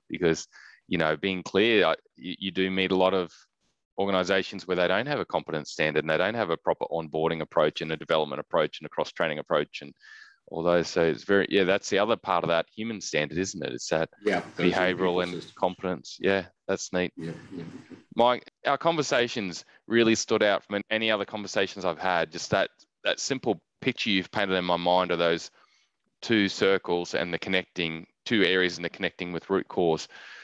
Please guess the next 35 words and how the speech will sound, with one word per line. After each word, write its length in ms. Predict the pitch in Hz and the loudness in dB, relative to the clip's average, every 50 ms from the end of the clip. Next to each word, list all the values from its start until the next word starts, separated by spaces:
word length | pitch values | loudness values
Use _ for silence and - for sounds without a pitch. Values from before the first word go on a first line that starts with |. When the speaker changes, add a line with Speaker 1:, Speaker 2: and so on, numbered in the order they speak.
| - - _ _ - | -20 -20 _ _ 0
Speaker 1:
But 160 | - 135 - - _ _ _ _ _ _ - | 0 0 0 -2 _ _ _ _ _ _ 2
Mike, 260 | - 156 151 151 - | 4 4 4 2 2
what 220 | - 190 220 233 | 2 2 2 4
would 160 | - 220 185 - | 2 0 0 2
be 420 | 160 143 127 117 113 110 107 - _ _ _ _ - - _ _ - - - | 2 2 4 4 4 2 0 -2 _ _ _ _ -20 -20 _ _ -16 -6 -4
a 100 | - 113 | -4 -2
two-minute 480 | - - 165 170 165 151 131 98 - | -2 0 0 2 2 2 2 2 0
tip 300 | - - - 120 101 90 - _ _ _ _ _ | -2 -2 2 2 2 2 0 _ _ _ _ _
you 200 | - - 127 139 | -8 -4 -2 0
would 160 | 127 123 101 95 | 0 0 0 0
give 320 | 113 117 110 107 98 - - _ _ _ _ _ | 2 2 2 2 0 -6 -14 _ _ _ _ _
to 140 | - - 101 | -10 -8 -8
someone, 560 | - - - 110 101 98 95 95 95 92 98 - - - - - _ - - - - - | -4 -2 -2 -2 0 2 0 0 0 -2 -8 -16 -20 -20 -20 -20 _ -20 -20 -20 -8 -2
a 60 | - | 0
leader, 420 | 107 117 135 139 135 131 123 120 110 | 2 4 4 6 6 6 4 4 2
one 120 | 117 147 | 2 0
of 60 | 156 | 0
these 160 | 143 127 113 104 | 0 0 -2 -2
busy 320 | - 131 135 123 127 120 | -4 -6 -4 -2 0 0
leaders 380 | 107 107 107 107 104 107 101 92 | 2 2 2 2 2 0 0 0
or 100 | 95 90 | -2 -4
busy 320 | 80 - 120 110 110 101 | -4 -4 -4 -2 0 -2
em-, 140 | 98 98 - _ _ - - | -2 -2 -6 _ _ -14 -12
employees, 680 | 95 101 - - 107 101 92 90 90 87 85 85 - - _ _ _ _ _ _ _ _ _ - | -12 -10 -4 2 4 6 6 6 4 2 0 -2 -4 -8 _ _ _ _ _ _ _ _ _ -2
on 300 | - 101 98 95 101 95 - _ _ _ _ _ _ _ | 0 0 0 0 -2 -6 -10 _ _ _ _ _ _ _
what 240 | - 110 123 113 - | 0 2 2 2 0
to 40 | - 143 | -2 -2
focus 360 | - 143 135 135 - - - | 0 2 0 0 0 -4 -4
on 160 | 120 101 92 | -4 -4 -4
first 440 | 85 - 98 92 90 85 - - - | -2 0 2 2 2 2 0 -4 -6
when 120 | 92 90 | -4 -2
you're 100 | 90 90 | -2 0
looking 220 | 92 95 - - 95 | 0 -2 -2 -2 -2
to 80 | 87 | -2
take 340 | 85 - - 95 92 92 - | -2 0 0 0 0 -2 -4